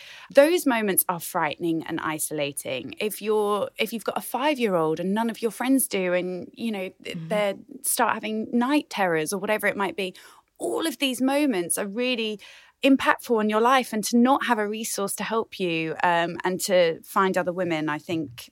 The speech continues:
Speaker 1: just felt there was an obvious need.
Speaker 2: Peanut, as you say,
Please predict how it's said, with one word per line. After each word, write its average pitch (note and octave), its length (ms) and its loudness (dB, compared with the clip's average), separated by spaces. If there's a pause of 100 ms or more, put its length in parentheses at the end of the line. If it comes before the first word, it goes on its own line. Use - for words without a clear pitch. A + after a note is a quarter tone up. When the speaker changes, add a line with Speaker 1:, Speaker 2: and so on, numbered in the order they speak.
Speaker 1:
just - 280 -4
felt D#3+ 320 2 (880)
there E3+ 100 -2
was D#3 100 -6
an D#3+ 80 0
obvious D3+ 340 -4
need. - 340 -8 (320)
Speaker 2:
Peanut, C#4 380 4
as A3 200 -2
you F#3+ 80 -4
say, G3 160 -2